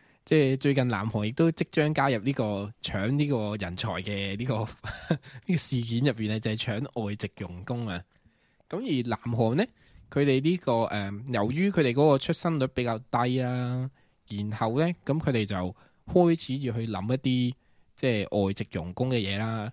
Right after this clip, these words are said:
咁據聞呢，應該係已經 propose 咗，或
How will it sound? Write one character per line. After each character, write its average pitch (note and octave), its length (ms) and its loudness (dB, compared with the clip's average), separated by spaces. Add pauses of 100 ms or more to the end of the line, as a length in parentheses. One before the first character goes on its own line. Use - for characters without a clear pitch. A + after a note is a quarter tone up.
咁 - 100 2
據 D3+ 400 4
聞 A2+ 140 2
呢， C#3+ 320 0
應 E3+ 160 2
該 E3+ 100 4
係 G#2+ 360 -2 (160)
已 B2 140 -6
經 E3 160 4
propose C3+ 560 -4
咗， G#2+ 340 0 (180)
或 A2+ 180 4